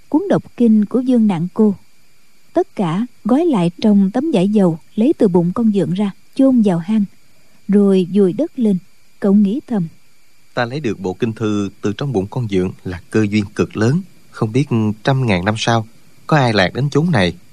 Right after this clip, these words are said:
Speaker 2: may mắn tìm thấy bộ kinh chăng?
Speaker 1: Chàng nhặt một hòn đá nhọn,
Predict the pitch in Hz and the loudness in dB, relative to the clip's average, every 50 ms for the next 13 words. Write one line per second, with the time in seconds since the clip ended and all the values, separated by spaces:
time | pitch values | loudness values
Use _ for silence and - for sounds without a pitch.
0 | - - - - - - 127 120 131 139 175 190 - - 104 101 98 120 165 180 | -20 -20 -20 -10 -2 0 0 0 2 0 0 0 0 0 0 0 0 -2 -2 0
1 | 113 98 - - 131 123 123 - 131 123 - - - - - - - - - - | 0 -2 0 -2 -2 -2 -2 -4 -6 -6 -6 -16 -20 -20 -20 -20 -20 -20 -20 -20
2 | - - - - - - - - 254 226 208 196 202 196 - - 214 220 202 175 | -20 -20 -20 -20 -20 -20 0 2 4 4 6 4 2 0 0 0 2 2 2 2
3 | - 208 208 220 190 180 175 208 269 330 320 247 175 165 180 | 0 -2 -2 0 0 0 -2 -4 -6 -2 0 0 0 0 -2